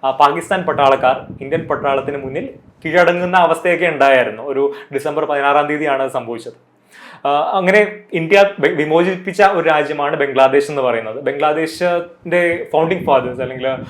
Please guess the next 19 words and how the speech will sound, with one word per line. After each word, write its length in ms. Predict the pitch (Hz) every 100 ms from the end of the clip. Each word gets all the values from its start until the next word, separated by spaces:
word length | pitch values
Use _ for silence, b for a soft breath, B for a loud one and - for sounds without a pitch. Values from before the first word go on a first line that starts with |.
| B B
ഇതിന് 580 | 147 156 160 156 - -
ഏറ്റവും 240 | 143 180
കൂടുതൽ 280 | 165 165 165
നേതൃത്വം 380 | 160 151 147 160
കൊടുത്ത 380 | 156 156 160 156
ഈ 280 | 147 143 139 -
മുജീബുർ 400 | 139 139 170 185
റഹ്മാൻ, 280 | 135 131 123
ഷെയ്ഖ് 220 | 165 160
മുജീബുർ 360 | 160 160 160
റഹ്മാൻ 300 | 147 151 156
ഉൾപ്പെടെയുള്ള 380 | 151 151 165 160
ആൾക്കാർ 520 | 170 143 147 135 135 - B B B B
ബംഗ്ലാദേശിനെ 560 | 196 233 254 240 220 214
ഒരു 120 | 202
സെക്യുലർ 680 | 180 180 175 - 202 208 160
രാജ്യം 500 | 143 139 123 147 156
എന്ന 160 | 139
രീതിയിലാണ്, 680 | 143 135 127 127 113 113 160